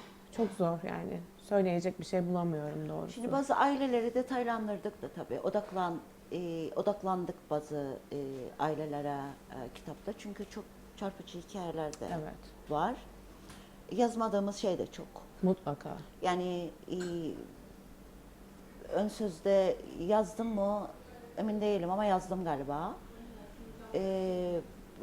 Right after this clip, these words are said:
Speaker 2: şansım mı, şanssızlığım mı bilmiyorum.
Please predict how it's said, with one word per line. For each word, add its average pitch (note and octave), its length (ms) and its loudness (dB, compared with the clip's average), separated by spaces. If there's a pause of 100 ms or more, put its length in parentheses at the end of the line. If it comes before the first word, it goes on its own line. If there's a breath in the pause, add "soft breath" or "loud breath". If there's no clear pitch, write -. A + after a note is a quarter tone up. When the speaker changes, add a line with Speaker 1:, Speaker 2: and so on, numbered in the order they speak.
Speaker 2:
şansım A#3 580 2
mı, G#3+ 320 6
şanssızlığım G3 840 0
mı G3+ 180 0
bilmiyorum. F#3 640 0